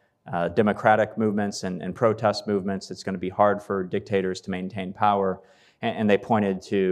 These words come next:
you know, protesters and, and, and, uh, using social media and,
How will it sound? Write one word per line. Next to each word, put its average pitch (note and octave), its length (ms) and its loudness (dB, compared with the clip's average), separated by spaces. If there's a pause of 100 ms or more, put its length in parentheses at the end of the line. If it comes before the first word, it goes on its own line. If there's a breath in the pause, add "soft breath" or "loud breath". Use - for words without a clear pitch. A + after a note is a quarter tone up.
(320)
you G2+ 80 -8
know, F2+ 60 -6
protesters G2+ 840 0
and, F#2 200 -4
and, F#2+ 320 -8
and, F#2 380 -10
uh, G2 60 -4
using F#2+ 580 -2
social G#2+ 380 0
media G#2 440 2
and, F#2 460 -8